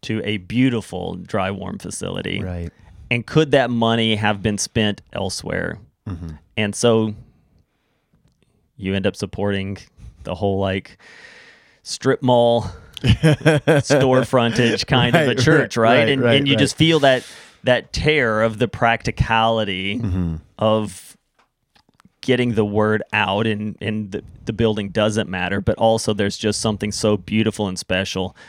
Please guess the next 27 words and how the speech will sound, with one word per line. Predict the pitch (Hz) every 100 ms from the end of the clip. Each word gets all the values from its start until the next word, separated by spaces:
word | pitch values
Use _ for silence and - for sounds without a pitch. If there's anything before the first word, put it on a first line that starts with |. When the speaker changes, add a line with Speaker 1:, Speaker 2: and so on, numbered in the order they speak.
| - -
Speaker 2:
Mm-hmm. | 101 82 92 82
Speaker 1:
about | 101 90 87 90
it. | 95 - - _
Speaker 2:
Yeah. | - 98 95
Speaker 1:
Um, | 95 95 95 85 104 _ _ _ _ _
yeah, | 107 101 90
if, | 123 104 - -
if | 110 -
I | 113 120
was | 131 113
ever | 110 110
given | 110 107 107
the | 101
opportunity | 101 104 95 110 107 107 113 113 107 - _
to | -
lead | 104 107 110 104
a |
Baptist | 101 95 104 101 -
church | 110 113 - - - - - - - _ -
in |
an | 104 104
old | 104 104 107 101 - _ _ _
Catholic, | - 101 - 107 104
Presbyterian, | - 98 - 104 - 98 101
or | 92 92
Lutheran | 95 92 98 95
building, | 90 92 107 120